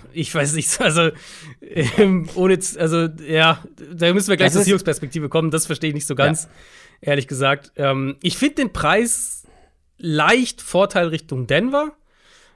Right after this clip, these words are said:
Speaker 1: Ähm, mü-, ich, sie, also, die Broncos haben jetzt
Speaker 2: Ah,
Speaker 1: natürlich, ne,
Speaker 2: ja.
Speaker 1: ja, also,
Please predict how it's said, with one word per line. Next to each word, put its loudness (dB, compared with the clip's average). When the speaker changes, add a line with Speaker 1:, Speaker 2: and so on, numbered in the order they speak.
Speaker 1:
Ähm, -2
mü-, -6
ich, -6
sie, 0
also, -4
die -6
Broncos 2
haben 4
jetzt -2
Speaker 2:
Ah, 0
Speaker 1:
natürlich, -2
ne, 0
Speaker 2:
ja. -10
Speaker 1:
ja, 0
also, 0